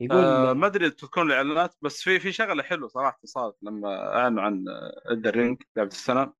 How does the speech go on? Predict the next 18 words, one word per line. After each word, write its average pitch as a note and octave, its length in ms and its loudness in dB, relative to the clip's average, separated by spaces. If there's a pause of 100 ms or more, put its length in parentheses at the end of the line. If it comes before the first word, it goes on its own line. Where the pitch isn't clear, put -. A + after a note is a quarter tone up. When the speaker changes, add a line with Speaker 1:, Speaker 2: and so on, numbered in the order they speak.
(380)
Speaker 2:
في G#3+ 120 4
ولد G3+ 260 4
طلع D#3 280 0
معاهم. C3 480 -2 (100)
أنا A#3+ 200 2
طبعا G3 260 -4
تابعت F#3+ 360 -6
البث E3 240 -8
مباشر، C3+ 360 -4 (120)
ومعايا C#3 420 4
أبو A#2 100 -6
حسن B2 200 -16
كان A2 160 -14
في - 120 -20
البث. F#2+ 440 -2
Speaker 1:
أوكي، C3 240 -4
Speaker 2:
أنا F#3 60 6
قاعد C4+ 140 6